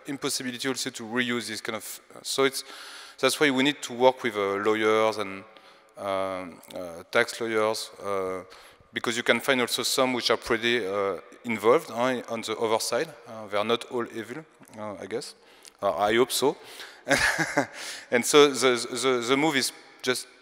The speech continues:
as simple as that. So it's really, like, a kind of, uh, it's, it's an attempt, you know, if I'm clear.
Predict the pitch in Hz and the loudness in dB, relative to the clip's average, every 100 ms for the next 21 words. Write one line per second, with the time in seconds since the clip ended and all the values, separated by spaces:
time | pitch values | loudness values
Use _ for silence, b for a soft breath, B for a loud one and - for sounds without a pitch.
0 | - - 131 - 120 117 107 101 101 - | -6 -2 -2 -2 -2 -2 -2 -4 -6 -8
1 | - - 98 - - 113 110 95 - 98 | -16 -12 -12 -12 -12 -8 -6 -6 -8 -10
2 | 110 104 - - - - 95 92 107 - | -8 -8 -10 -20 -20 -16 -14 -12 -10 -8
3 | 95 101 - 107 98 110 98 - - _ | -8 -8 -4 -2 -2 -2 -4 -10 -18 _
4 | _ 95 - _ _ _ b b b b | _ -20 -20 _ _ _ b b b b
5 | b _ _ _ _ _ _ _ - - | b _ _ _ _ _ _ _ -14 -10
6 | 92 90 85 | -10 -8 -10